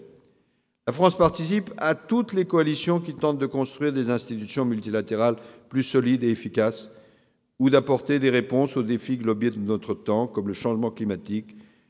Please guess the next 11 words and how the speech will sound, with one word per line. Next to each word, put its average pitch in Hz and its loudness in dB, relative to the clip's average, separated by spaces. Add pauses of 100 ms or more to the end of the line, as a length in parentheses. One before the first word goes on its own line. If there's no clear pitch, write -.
(180)
les 101 -2
excès 135 2
de 123 2
l'industrie 107 -2
financière 101 -2 (540)
ou 120 2
la 104 4
prolifération 92 -4
des 87 -6
armes 80 -6
légères. 69 -14